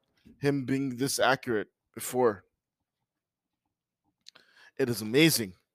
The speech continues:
It's amazing to see that. And, uh, and Imad Wasim was great as well with his, with his four overs.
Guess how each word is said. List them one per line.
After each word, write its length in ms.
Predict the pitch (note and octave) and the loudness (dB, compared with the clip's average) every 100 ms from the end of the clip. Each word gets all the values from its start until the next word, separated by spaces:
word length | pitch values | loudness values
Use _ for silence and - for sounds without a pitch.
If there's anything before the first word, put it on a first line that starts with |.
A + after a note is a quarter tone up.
| _ _ _ - - - | _ _ _ -20 -20 -20
It's 120 | - | -12
amazing 360 | B2+ C3 C3+ B2+ | -4 -2 -2 -4
to 60 | A#2 | -6
see 220 | - B2 | -4 -2
that. 220 | A2 G2 - _ _ _ _ _ _ _ _ _ _ - | -2 -2 -4 _ _ _ _ _ _ _ _ _ _ -6
And, 340 | A#2+ B2 B2 | -4 -2 -2
uh, 400 | A#2+ A2+ A2 G#2+ - | 2 4 4 4 0
and 200 | G2+ B2+ | -2 -2
Imad 340 | B2+ C#3+ C#3+ D3 | -2 4 4 6
Wasim 400 | C#3+ - D#3 D3+ | 2 0 0 2
was 200 | D3 - | 2 2
great 220 | C#3+ C3+ | 0 2
as 160 | B2+ | 2
well 300 | B2 C#3+ C#3 | 4 4 4
with 200 | C3 A#2 | 0 -2
his, 120 | A#2+ A#2+ | -2 -4
with 160 | A2+ | -2
his 180 | B2 C3+ | 0 0
four 320 | - C#3 C3+ | 0 6 8
overs. 560 | C3 C3+ C#3 C#3 C3+ | 8 6 6 4 2